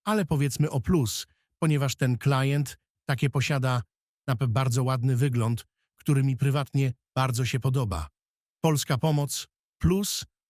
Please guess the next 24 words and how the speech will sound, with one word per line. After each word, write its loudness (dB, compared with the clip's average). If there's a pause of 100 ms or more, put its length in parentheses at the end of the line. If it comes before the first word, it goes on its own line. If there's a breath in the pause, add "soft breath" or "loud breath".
(140)
robią 2
fajne -2
konkursy. -2 (440 soft breath)
Na 0
tym 0
klient -2 (120)
możecie 0
grać -2
na -2
każdym 0
launcher, -2 (420)
jest -2
prostym 0
klientem -2 (320)
i 4
robienie 2
na 0
nim 0
C 0
F -6 (360)
nie 2
sprawia 0
żadnego 0
problemu. -2